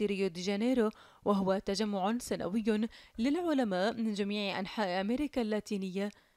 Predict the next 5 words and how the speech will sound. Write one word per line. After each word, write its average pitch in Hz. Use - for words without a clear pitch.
بالشراكة 208
مع 196
الجمعية 196
البرازيلية 240
للأنثروبولوجيا، 190